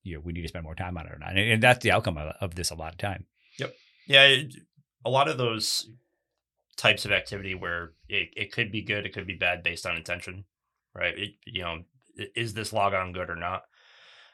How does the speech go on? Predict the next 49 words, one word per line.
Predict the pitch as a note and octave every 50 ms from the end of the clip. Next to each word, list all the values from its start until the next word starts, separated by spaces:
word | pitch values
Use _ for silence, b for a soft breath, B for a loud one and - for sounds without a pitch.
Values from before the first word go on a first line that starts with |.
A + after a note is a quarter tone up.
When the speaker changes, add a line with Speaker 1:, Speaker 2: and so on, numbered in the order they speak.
| b b b
Speaker 2:
A | -
lot | A#2+ B2 B2+ B2
of | A#2
those | A#2+ A#2 A2 -
things | A#2+ A2+ G#2+ G2 G2
end | G#2 G2 G2 G2
up | F#2+ F#2 - -
in, | - G#2 F#2+ F#2 F2+ F2+ F2+ F2 E2+ E2 B B B B - -
um, | F2+ E2+ E2 D#2+ D#2 D2+ D#2
systems | - - G#2 - - - F#2 F2 D#2+ - -
where | F#2 E2+ E2
you | E2 D#2+ E2+
have | F2 D#2+
an | D2+ D#2
automated | - F2 E2 D#2 D#2+ D#2+ D2+ C#2+ D2 - _ _ _ _
threat | - - F2 E2 -
hunting | - E2+ F2 D#2+ - - D2
system, | D2+ - - - - - - _ _ _ _ _
right? | - D#2
'Cause | D2+ - G2
Speaker 1:
Okay. | F#2+ C3+
Speaker 2:
that's | C3 -
not | D#3 C3 B2
something | B2+ A2+ - G#2 F#2+
you'd | F2+ F2
wanna | F2 E2+ D#2 D#2
do | D2 D2+ D#2 D2
manually | D2+ D#2+ D2+ D2 D#2 D2+ C#2+ C#2 D#2 C#2+ C#2
all | C#2+ C#2 C2+
the | - -
time. | - - - - - -
Speaker 1:
Right. | F#2 E2 E2 b b b b b b b -
Right. | E2+ F2 D#2+ D#2 D#2 D#2
Speaker 2:
Um, | D2+ D#2 - _ _ _ _ - - _
so | - - G#2+ F#2+ F#2 F2+ F2 E2 - _ _ _ _ _ _ _
if | - C3 B2+ C3 - -
your | B2+ A2+ A2+ A2+ A2 G#2+ G2+ G2+
technologies | - A#2 A2+ G#2+ G#2+ G2+ G2+ G2 F#2+ F2+ F#2 F2
are | G2 F#2 F2
capable | - - G2 F2 - F2 E2+ E2+ E2 E2
of | E2+ E2 E2+
it, | F2 E2+ E2
either | E2+ E2 F2
your, | D#2+ E2 E2 D#2+ - _
your | - F2+ F2
endpoint | F2 F2 E2+ - F2+ F2 -
systems | - F#2+ - - F2+ E2+ E2 E2
or | F2 E2 E2 E2
your, | D#2+ D#2+ D#2+ D#2+ D#2